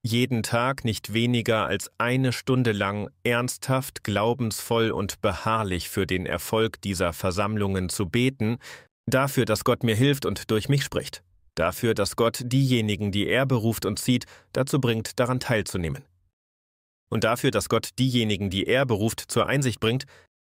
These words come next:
und wenn sie sich feierlich verpflichten, diese Gebetsstunde oder mehr täglich vom jetzigen Zeitpunkt bis zum letzten Abend der Versammlungen einzuhalten, dann werde ich diese Kampagne in Angriff nehmen.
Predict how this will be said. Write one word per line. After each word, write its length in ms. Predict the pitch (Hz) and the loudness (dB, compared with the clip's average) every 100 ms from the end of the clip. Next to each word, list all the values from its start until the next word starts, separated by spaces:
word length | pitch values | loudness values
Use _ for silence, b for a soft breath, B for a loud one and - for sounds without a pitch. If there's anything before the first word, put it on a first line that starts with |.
| _ _ 104 | _ _ -4
und 140 | 87 | 0
wenn 160 | 98 101 | 0 0
sie 120 | 107 | -2
sich 200 | 101 95 | -2 0
feierlich 460 | 120 120 113 110 | 0 2 2 -2
verpflichten, 580 | - 98 - 127 - 107 | 0 -2 0 -2 0 -2
diese 240 | 98 92 98 | 0 0 0
Gebetsstunde 760 | 92 113 127 - 110 92 87 | 0 0 -2 -2 -2 0 0
oder 280 | 80 95 90 | 0 0 0
mehr 200 | 92 85 | 0 -2
täglich 480 | - 113 - 104 - | 0 0 0 -4 -2
vom 200 | 98 95 | -2 0
jetzigen 480 | 110 - 113 107 | -2 -2 -4 -4
Zeitpunkt 600 | - 120 123 - 101 - | -2 -2 -2 -2 -4 -4
bis 220 | - 131 - | -4 -4 -2
zum 180 | 110 | -2
letzten 400 | 101 131 - - | 0 -2 -2 -6
Abend 360 | - 107 113 104 | -2 0 0 0
der 100 | 98 | -2
Versammlungen 640 | - 95 110 110 98 95 87 | 0 0 0 0 0 -2 -2
einzuhalten, 800 | - 139 - 98 95 98 117 120 B B B _ _ _ _ _ _ - | 0 0 0 0 2 0 -2 -4 B B B _ _ _ _ _ _ 0
dann 260 | 127 147 | 2 2
werde 220 | 143 139 | 2 2
ich 100 | 123 | 0
diese 220 | 139 131 127 | 0 0 2
Kampagne 440 | 123 107 123 123 | 0 2 2 2
in 120 | 113 | 2
Angriff 340 | 98 117 98 - | 2 2 0 -2
nehmen. 240 | 71 - | -6 -8